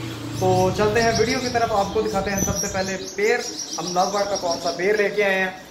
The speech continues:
और साथ ही, अ, थोड़ी सी हमने चेंजिंग की सेटअप के ऊपर, आपको वो भी डिटेल के साथ आपको थोड़ा सा समझा देते हैं, बता देते हैं, दिखा देते हैं कि हमने ये चेंजिंग की है और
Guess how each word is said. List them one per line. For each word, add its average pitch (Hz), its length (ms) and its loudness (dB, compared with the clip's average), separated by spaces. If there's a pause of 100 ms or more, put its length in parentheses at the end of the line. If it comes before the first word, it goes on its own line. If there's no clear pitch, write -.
(240)
और 190 380 4
साथ 190 360 4
ही, 226 320 -2
अ, 185 340 -2
थोड़ी 196 200 -4
सी 220 120 -4
हमने 185 360 -4
चेंजिंग 185 420 -4
की 220 160 -4
सेटअप 190 380 -2
के 208 60 -2
ऊपर, 185 320 -2 (300)
आपको 170 260 2
वो 185 140 0
भी 226 120 -2
डिटेल 208 340 -2
के 214 80 -6
साथ 208 180 -4
आपको 185 380 0
थोड़ा 190 100 -2
सा 190 140 -4
समझा 175 380 -2
देते 185 260 -2
हैं, 180 200 -6
बता 156 280 0
देते 190 220 -4
हैं, 175 220 -6
दिखा 156 320 0
देते 196 240 -2
हैं 185 160 -4 (440)
कि 190 60 -4
हमने 180 340 0
ये 202 80 0
चेंजिंग 185 560 -4
की 180 120 -6
है 208 180 6
और 190 260 2